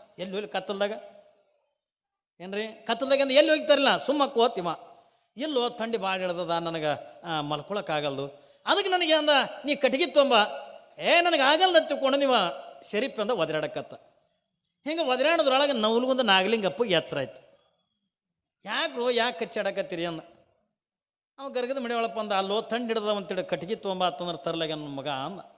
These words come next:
ನೀವು ಅನ್ಬೋದು, ಬಹುಶಃ ನಿಮಗೆ ಅನಿಸ್ತಿರ್ಬೇಕಲ್ಲ, ಅಲ್ಲ,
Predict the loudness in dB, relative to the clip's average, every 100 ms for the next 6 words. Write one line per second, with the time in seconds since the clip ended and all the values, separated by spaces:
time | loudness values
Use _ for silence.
0 | _ _ _ _ _ _ _ _ _ _
1 | _ _ _ _ _ -10 -8 -4 -2 0
2 | -2 -4 -4 -6 -4 -4 -4 -6 -6 -8
3 | -4 -2 0